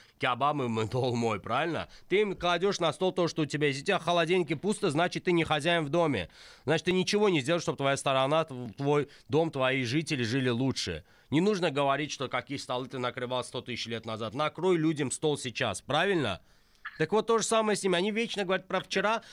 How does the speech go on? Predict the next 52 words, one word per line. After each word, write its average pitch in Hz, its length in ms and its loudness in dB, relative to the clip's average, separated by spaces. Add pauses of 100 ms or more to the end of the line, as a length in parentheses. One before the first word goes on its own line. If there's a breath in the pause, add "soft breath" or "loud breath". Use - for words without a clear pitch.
но 175 120 0
сегодня 185 480 2
ничего 175 360 0
нет. 156 180 2
У 160 40 0
них 175 180 0
национальная 175 640 2
идея. 147 240 2
Родился 170 460 0
в 180 60 2
Армении, 208 580 2 (240 loud breath)
переехал 170 480 2
в 147 60 0
Россию. 123 380 0
Родился 170 380 0
в 170 60 2
Армении, 190 380 2
уехал 151 480 0
в 135 60 2
Америку. 110 540 -2 (160 loud breath)
Родился, 160 460 0
уехал, 165 320 0
потом 185 280 0
приехать 180 500 2
в 143 60 -6
год 175 300 0
или 151 140 2
в 135 60 -2
два 147 280 2
раз, 170 260 0
сделать 143 320 0
фотку, 202 500 0 (160 loud breath)
искать, 156 380 -2
как 151 200 -4
я 139 100 2
люблю 139 340 0
родину. 98 360 -2
Все. 175 420 0 (640 soft breath)
У 165 120 2
них 208 180 2
в 131 160 -6
гене 185 380 0
не 143 160 0
сидит 139 360 -6
желание 127 500 -2
жить 113 260 -6
на 117 160 0
этой 113 160 -6
земле, 104 340 -4
потому 117 240 -2
что 120 240 -4
она 127 300 -2